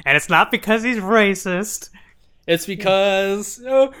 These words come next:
Speaker 2: why does Stan Lee name all of his characters with alliteration? Peter Parker, Daredevil, Reed Richards, Sue Storm,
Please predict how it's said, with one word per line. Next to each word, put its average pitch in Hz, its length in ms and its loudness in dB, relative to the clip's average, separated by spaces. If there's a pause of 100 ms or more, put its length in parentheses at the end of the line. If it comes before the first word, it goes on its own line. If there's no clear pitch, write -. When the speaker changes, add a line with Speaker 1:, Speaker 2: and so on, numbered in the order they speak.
(160)
Speaker 2:
why 320 140 -2
does 359 180 6
Stan 302 340 0
Lee 294 200 2
name 247 220 2
all 240 140 4
of 240 60 2
his 233 160 -6
characters 294 520 -4
with 214 160 -4
alliteration? 220 920 0
Peter 240 340 -4
Parker, 254 560 0
Daredevil, 139 1000 -2 (320)
Reed 226 240 -4
Richards, 202 560 -2
Sue 208 180 -6
Storm, 202 540 -4